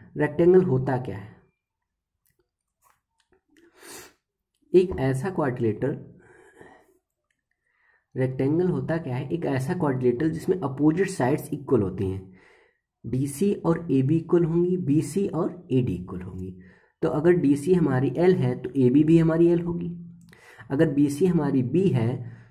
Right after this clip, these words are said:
तो एडी भी हमारी B होगी। बोलो, "हाँ या ना?" ठीक है। फिर और rectangle की सिर्फ यही condition तो नहीं होनी चाहिए कि हमारी opposite sides equal हैं, तो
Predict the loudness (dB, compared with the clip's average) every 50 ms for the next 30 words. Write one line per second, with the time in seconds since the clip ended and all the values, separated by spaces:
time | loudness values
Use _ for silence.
0 | _ _ -2 -2 -2 -2 0 2 4 4 4 2 0 0 0 2 2 2 2 2
1 | 2 2 2 2 0 -2 -2 -2 -4 -4 -4 -8 -10 -12 -16 -18 -20 -20 -20 _
2 | _ _ 0 2 2 2 0 -2 -2 -2 -2 -4 -4 -6 -8 -14 -20 -20 -20 _
3 | _ _ _ _ _ _ -8 -6 -4 -4 -6 -8 -12 -14 -16 -14 -14 -14 -14 -16
4 | -18 -20 -20 -20 _ _ _ _ -20 -20 _ _ _ _ _ _ _ _ _ _
5 | _ _ _ _ _ _ _ _ _ _ _ _ _ _ _ _ -20 -20 _ _
6 | _ _ 4 8 8 8 8 6 0 -8 -14 -16 -20 -20 -20 -20 -20 -20 -20 -16
7 | -14 -14 -14 -14 -16 -18 -20 -20 -20 -8 -8 -4 -2 -2 0 2 4 6 8 8
8 | 8 8 6 6 6 4 4 4 4 4 4 4 4 4 4 4 2 4 2 0
9 | 2 4 4 4 6 4 4 4 4 4 2 2 2 2 2 2 0 -2 -6 -10
10 | -14 -18 -20 -20 -20 -12 0 4 4 6 6 6 4 4 4 4 2 2 2 2
11 | 2 2 0 0 0 -2 -2 -2 -4 -8 -6 -4 -4 -4 -4 -4 -8 -12 -14 -20
12 | -20 -20 _ _ _ _ _ _ _ _ _ _ _ _ _ _ _ -20 _ _
13 | _ _ -6